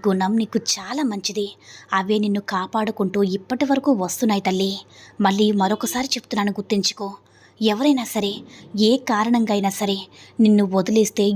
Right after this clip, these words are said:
ఎప్పుడు కూడా నా జీవితం ఇలాగే ఉంటుంది, నేను ఇలాగే కష్టాలు పడుతూ కన్నీళ్లు కారుస్తూ బ్రతకాలనే నిరాశ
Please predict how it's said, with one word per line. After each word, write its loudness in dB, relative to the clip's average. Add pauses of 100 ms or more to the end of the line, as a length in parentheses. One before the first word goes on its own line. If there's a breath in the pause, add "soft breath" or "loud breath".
ఎప్పుడు 2
కూడా 0
నా -2
జీవితం -2 (100)
ఇలాగే 0
ఉంటుంది, -2 (320 loud breath)
నేను 10
ఇలాగే 0
కష్టాలు -4
పడుతూ -6
కన్నీళ్లు 0
కారుస్తూ 0
బ్రతకాలనే 0
నిరాశ 0